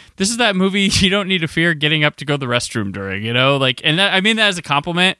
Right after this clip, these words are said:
'cause you can easily get yourself back in there. Uh, I, I totally, so I come into this not being like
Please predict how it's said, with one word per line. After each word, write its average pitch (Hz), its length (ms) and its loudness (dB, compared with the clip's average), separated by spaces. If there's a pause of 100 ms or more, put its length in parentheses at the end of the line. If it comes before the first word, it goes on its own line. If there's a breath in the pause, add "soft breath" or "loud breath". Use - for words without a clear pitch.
(460)
'cause 147 180 -2
you 143 60 -4
can 139 100 0
easily 135 300 0
get 123 160 -2
yourself 120 300 -2
back 113 260 0
in 117 140 -2
there. 113 260 0
Uh, 101 340 0 (100)
I, 135 460 0 (480 loud breath)
I 147 140 2
totally, 160 600 0
so 156 260 0
I 180 160 0
come 190 240 -2
into 175 200 0
this 156 240 -2
not 147 260 -2
being 139 240 0
like 127 360 -2